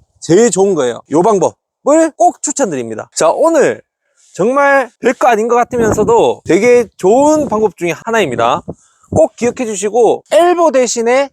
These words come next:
이제 펌프 터출 쪽, 나가는 쪽에 기역자 대신에 T자를 쓰는 겁니다. T자를. 드레인 호수를 추가를 해가지고 물을 다시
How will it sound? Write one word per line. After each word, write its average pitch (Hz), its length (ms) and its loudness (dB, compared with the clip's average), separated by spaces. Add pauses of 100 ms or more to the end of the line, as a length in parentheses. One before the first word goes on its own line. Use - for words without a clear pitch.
이제 151 220 -4 (260)
펌프 285 480 0
터출 285 340 -6
쪽, 139 280 -2
나가는 190 340 0
쪽에 208 380 0 (220)
기역자 247 420 0
대신에 185 400 -2 (120)
T자를 277 460 0
쓰는 196 240 -6
겁니다. 120 300 -8
T자를. 131 440 -4
드레인 214 360 0
호수를 262 440 -2
추가를 214 360 0
해가지고 165 580 0 (320)
물을 202 320 2
다시 190 400 -4